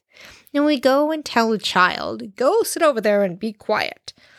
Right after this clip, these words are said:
They go over there and we're asking them to sit in their quiet spot. We're saying, "Don't speak and fuss around," right? But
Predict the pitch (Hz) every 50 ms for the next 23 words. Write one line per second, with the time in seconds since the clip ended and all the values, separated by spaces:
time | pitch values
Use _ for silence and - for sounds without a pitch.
0 | - _ _ _ _ _ _ - 240 254 254 226 202 220 208 214 220 208 190 180
1 | 180 185 175 180 185 208 214 233 247 247 226 214 214 208 - - 190 202 220 214
2 | - - - 220 214 196 170 175 190 - 214 190 - - - 214 214 214 - -
3 | _ _ _ - 190 190 190 190 185 175 170 165 - - - 190 196 190 165 160
4 | - - - - - 151 139 147 156 - - - - _ _ _ _ _ _ _
5 | _ _ _ _ 233 240 262 254 254 - 269 247 247 247 240 233 226 220 - _
6 | _ - 214 220 220 208 - - - - 214 208 196 - - 180 175 170 - -
7 | 156 156 156 - - - 180 190 208 185 - - - - - - - 165 165 190
8 | 254 - _ _ _ _ _ _ - _ _ _ _ _ _ _ _ _ _ _
9 | 185 214 202 202 - -